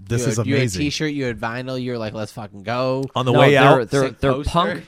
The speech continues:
Speaker 3: They're
Speaker 1: On the
Speaker 3: punk with horns.
Speaker 1: On the way out, I snagged the, the, the poster off the little bulletin board they
Speaker 3: Oh,
Speaker 1: had
Speaker 3: yeah,
Speaker 1: there.
Speaker 3: it's hanging
Speaker 1: I have it
Speaker 3: upstairs,
Speaker 1: up
Speaker 3: yeah.
Speaker 1: in my room.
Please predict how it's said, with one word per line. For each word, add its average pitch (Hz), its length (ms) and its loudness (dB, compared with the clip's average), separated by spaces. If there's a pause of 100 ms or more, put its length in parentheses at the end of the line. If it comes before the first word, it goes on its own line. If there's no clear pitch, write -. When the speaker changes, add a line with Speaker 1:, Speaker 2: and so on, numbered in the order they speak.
(120)
Speaker 3:
They're 139 120 2
Speaker 1:
On 160 80 2
the 160 80 4
Speaker 3:
punk 180 260 2
with 147 140 -4
horns. 107 680 -12
Speaker 1:
On 143 100 2
the 139 80 4
way 147 240 6
out, 156 260 6
I 135 100 2
snagged 139 440 0 (180)
the, 120 140 2
the, 117 160 -4
the 117 120 -2
poster 135 500 2
off 123 160 2
the 107 100 -2
little 107 220 0
bulletin 131 420 0
board 143 160 4
they 180 60 10
Speaker 3:
Oh, 190 60 8
Speaker 1:
had 147 160 4
Speaker 3:
yeah, 175 80 4
Speaker 1:
there. 160 100 6
Speaker 3:
it's 151 80 -6
hanging 147 260 -6
Speaker 1:
I 143 60 -4
have - 20 -14
it - 40 -4
Speaker 3:
upstairs, 120 320 2
Speaker 1:
up 123 100 2
Speaker 3:
yeah. 127 80 0
Speaker 1:
in 117 60 0
my 117 80 4
room. 113 380 0